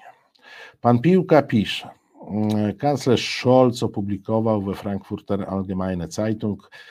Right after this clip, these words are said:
artykuł, w którym przedstawił swoją wizję Unii Europejskiej.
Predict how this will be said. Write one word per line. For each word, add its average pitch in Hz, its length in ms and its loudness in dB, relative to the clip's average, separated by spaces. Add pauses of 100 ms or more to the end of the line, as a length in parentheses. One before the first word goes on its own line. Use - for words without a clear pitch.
(220)
artykuł, 113 560 0
w - 80 -10
którym 104 220 -2
przedstawił 101 520 -4
swoją 135 460 0
wizję 107 340 0
Unii 104 220 0
Europejskiej. 101 720 -4